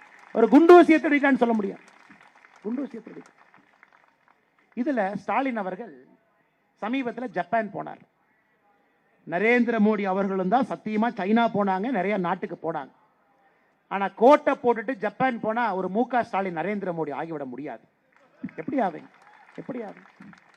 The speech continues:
இது எப்படின்னா, மு க முத்து அவர்கள் மேக்கப் போட்டுட்டு எம் ஜி ஆர் ஆக முயற்சி பண்ற மாதிரி. எப்படிங்க ஆகும்?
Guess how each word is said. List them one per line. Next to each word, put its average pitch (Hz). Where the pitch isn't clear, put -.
இது 208
எப்படின்னா, 254
மு 247
க 285
முத்து 254
அவர்கள் 240
மேக்கப் 240
போட்டுட்டு 226
எம் 214
ஜி 233
ஆர் 247
ஆக 202
முயற்சி 180
பண்ற 143
மாதிரி. 135
எப்படிங்க 226
ஆகும்? 139